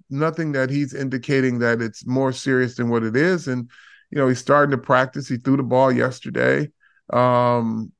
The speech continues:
but they're not gonna put him out there and risk further injury.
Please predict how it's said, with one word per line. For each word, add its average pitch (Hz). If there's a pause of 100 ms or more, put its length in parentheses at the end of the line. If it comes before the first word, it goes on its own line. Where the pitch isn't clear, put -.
(760)
but 143
they're 165
not 151
gonna 143
put 143
him 127
out 151
there 117 (380)
and 123
risk 127
further 143
injury. 117